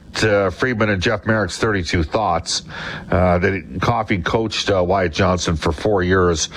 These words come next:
Wallstat was represented by Edmonton-based agent Jerry Johansson, who also had Sebastian Cossa that year.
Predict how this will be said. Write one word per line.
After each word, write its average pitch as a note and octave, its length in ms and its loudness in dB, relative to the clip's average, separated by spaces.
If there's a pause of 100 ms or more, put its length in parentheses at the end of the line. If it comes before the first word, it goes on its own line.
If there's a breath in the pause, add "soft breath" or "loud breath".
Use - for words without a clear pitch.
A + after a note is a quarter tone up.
(240 loud breath)
Wallstat B2+ 640 0
was G2 240 2
represented G#2 640 2
by F2+ 320 2 (540)
Edmonton-based G#2 720 0
agent F2+ 300 0
Jerry G2+ 220 2
Johansson, F#2+ 720 0 (420 loud breath)
who B2 200 4
also C3 420 2
had A#2 240 0
Sebastian A2+ 840 0
Cossa A#2+ 460 0
that D2+ 240 2
year. D2+ 280 0